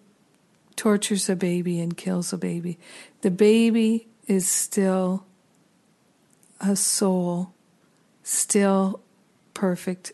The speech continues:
still pure. And when we stand at the end of time, this is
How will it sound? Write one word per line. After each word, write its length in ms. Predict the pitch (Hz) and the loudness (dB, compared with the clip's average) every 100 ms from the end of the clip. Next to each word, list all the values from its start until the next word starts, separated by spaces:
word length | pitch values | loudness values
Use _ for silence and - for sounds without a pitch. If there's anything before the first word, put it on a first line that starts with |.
| - | -10
still 640 | - - - 196 196 208 - - | -6 -4 -2 0 0 -4 -10 -18
pure. 500 | - 196 170 165 170 _ _ _ - - - | -4 -2 -2 -4 -8 _ _ _ -20 -12 0
And 520 | 202 190 185 180 185 - _ - - - _ _ _ _ _ _ _ _ - | 2 4 4 2 0 -6 _ -20 -20 -20 _ _ _ _ _ _ _ _ -4
when 420 | 202 196 202 202 | 2 4 6 6
we 180 | 196 196 | 4 4
stand 500 | 180 - 214 214 220 | 2 0 2 4 4
at 140 | 208 202 | 2 0
the 160 | 196 | -2
end 200 | 202 202 | 2 2
of 140 | 208 - | 0 -2
time, 500 | - 185 165 175 180 | -4 -4 -2 -2 -4
this 180 | - | -4
is 200 | 190 - | -6 -8